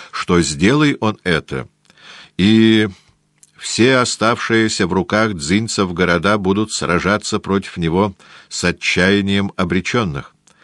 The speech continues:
Должно быть, против собственной воли Мухули согласился принять капитуляцию и милостиво обращаться с побеждёнными, и был тем самым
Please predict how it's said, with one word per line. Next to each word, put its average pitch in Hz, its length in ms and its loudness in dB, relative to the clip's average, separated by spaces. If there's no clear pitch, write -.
Должно 98 360 0
быть, 160 220 0
против 117 400 -2
собственной 76 640 -4
воли 135 260 2
Мухули 92 460 -2
согласился 92 840 -2
принять 85 400 -2
капитуляцию 87 1080 -4
и 82 120 -2
милостиво 131 840 -2
обращаться 87 840 -4
с - 100 -8
побеждёнными, 98 800 -2
и 78 120 -2
был 170 220 4
тем 120 220 0
самым 71 460 -4